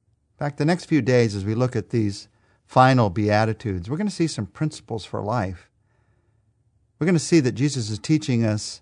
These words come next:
about how life works. And when he teaches us about hungering, thirsting for righteousness so that we will be filled, he's teaching us that what you want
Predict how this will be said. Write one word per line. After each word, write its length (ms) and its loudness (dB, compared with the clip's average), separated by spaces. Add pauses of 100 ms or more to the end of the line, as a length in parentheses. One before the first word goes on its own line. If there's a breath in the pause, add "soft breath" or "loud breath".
(560)
about 440 2
how 200 0
life 360 0
works. 600 -8 (520)
And 100 0
when 80 2
he 60 2
teaches 360 -2
us 140 0
about 360 2 (480)
hungering, 680 2 (260)
thirsting 480 0
for 140 -6
righteousness 520 2
so 120 0
that 120 0
we 120 2
will 120 0
be 80 -2
filled, 460 0 (340 soft breath)
he's 160 -2
teaching 460 -2
us 200 -4
that 180 -2
what 220 -2
you 140 0
want 540 -2